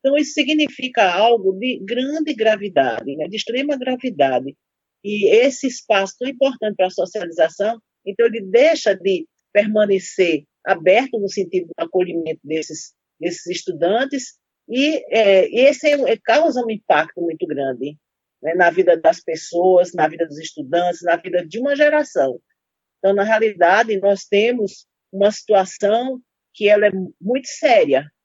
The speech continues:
nessa, nessa perspectiva dessa ausência desse espaço. Agora, por outro lado, nós temos a certeza de que a primeira questão a ser considerada é exatamente a questão da vida.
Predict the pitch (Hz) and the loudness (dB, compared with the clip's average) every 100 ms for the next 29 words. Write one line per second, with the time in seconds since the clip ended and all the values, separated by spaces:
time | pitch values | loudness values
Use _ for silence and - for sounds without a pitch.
0 | _ 160 180 - 170 151 - 170 175 185 | _ -4 -4 2 2 2 -2 -4 -2 -2
1 | 180 175 175 170 - 180 190 196 - - | -2 -2 -4 -4 -10 -6 -4 -6 -10 0
2 | 190 196 196 - _ 208 196 151 196 269 | 2 2 -6 -10 _ 0 0 -2 0 0
3 | 311 - 285 277 254 269 - 143 101 - | -2 -2 0 0 -2 -12 -4 -2 -2 -8
4 | _ _ _ - 285 220 269 - 285 294 | _ _ _ -2 2 4 4 2 2 4
5 | 285 247 214 196 240 277 170 131 139 _ | 2 2 2 4 4 0 -4 -10 -12 _
6 | _ _ _ 214 254 254 247 254 262 254 | _ _ _ 2 2 0 -2 0 0 0
7 | 254 277 254 - 240 254 247 247 - - | 0 -2 0 2 4 4 -2 -8 -12 0
8 | 226 226 247 269 339 311 254 _ _ _ | 0 0 0 4 4 2 -2 _ _ _
9 | _ - 226 214 - 220 202 160 _ _ | _ -2 -2 -2 0 0 0 -10 _ _
10 | 185 190 208 196 202 196 175 170 156 175 | -8 -2 0 0 -4 -4 0 2 2 2
11 | 220 226 160 - _ 220 233 269 262 247 | 0 2 -2 -2 _ -2 0 0 -2 -4
12 | 262 262 247 - 269 302 330 196 202 147 | -2 -4 -6 -16 -4 -2 -2 -6 -4 -2
13 | 151 | -2